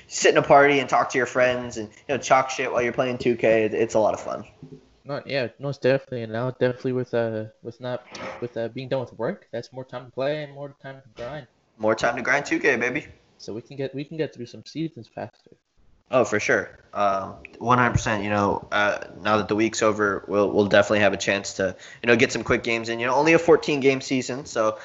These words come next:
Speaker 1: not, we don't have to play a whole lot before the playoffs, which is good.
Speaker 2: And one of those games is versus, um, so there's four, there's four people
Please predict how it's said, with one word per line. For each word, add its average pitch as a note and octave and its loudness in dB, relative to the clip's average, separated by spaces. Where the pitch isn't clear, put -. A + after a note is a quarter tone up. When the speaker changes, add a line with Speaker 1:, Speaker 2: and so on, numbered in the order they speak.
Speaker 1:
not, C3+ 6
we C#3 6
don't C#3+ 6
have C#3+ 0
to - -12
play D3+ 6
a C3 4
whole C#3 2
lot G#2 4
before A2 -2
the G#2 -2
playoffs, G#2 0
which - -10
is G2 -6
good. G#2+ 2
Speaker 2:
And A#2 -6
one C3 0
of C#3 -2
those B2+ -2
games C3 -8
is A#2+ -10
versus, A#2 -12
um, A2+ -12
so A#2 -10
there's A#2+ -10
four, C#3 -8
there's C3 -10
four D#3+ -8
people D#3+ -14